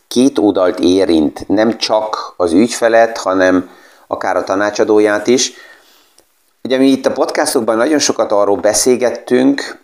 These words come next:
és abból indulok ki, hogy az, aki ezt a kérdést, ö, így küldte, az a podcastokat nem hallgatta egész évben még a tavaly,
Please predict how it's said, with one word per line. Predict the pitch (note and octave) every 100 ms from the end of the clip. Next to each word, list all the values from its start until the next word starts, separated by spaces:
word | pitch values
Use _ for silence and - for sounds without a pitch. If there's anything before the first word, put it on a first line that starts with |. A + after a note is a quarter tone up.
| _ _ _
és | A2+ A2
abból | B2 C3+ C#3
indulok | C3 A#2 G#2+ G2+ G2
ki, | - A2+ C3
hogy | C3+ A#2 G#2+
az, | A2 A#2
aki | A#2+ A#2
ezt | G#2
a | G#2+
kérdést, | - A2 A2+ A2 G#2 -
ö, | F#2 F#2+
így | D#2+ F#2+ -
küldte, | - A2+ - A2 G2+ - - - -
az | F#2
a | G2+
podcastokat | - B2 - A2+ - G#2+ G2+ - -
nem | - G2+ G#2
hallgatta | G2 G2+ F#2+ E2 F2+
egész | E2 D#2+ D2+
évben | D#2 D2 D2+
még | D2 D2+
a | D2
tavaly, | D2+ C#2 D2 G2 B2